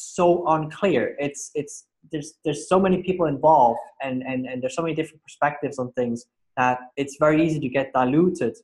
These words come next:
on, on that purpose. But I think that purpose is really the, the,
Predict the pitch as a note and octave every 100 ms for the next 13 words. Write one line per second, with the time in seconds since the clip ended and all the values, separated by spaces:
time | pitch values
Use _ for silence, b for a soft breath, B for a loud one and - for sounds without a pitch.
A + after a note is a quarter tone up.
0 | _ _ _ - C3+ C3+ C3 C3 A#2+ B2
1 | G#3 A3+ - A#2 - D3+ D3+ C#3+ F3 E3+
2 | D#3+ D#3+ F3 E3 D3+ - D#3 C#3+ D#3 D#3
3 | C3+ B2 - _ _ _ - D3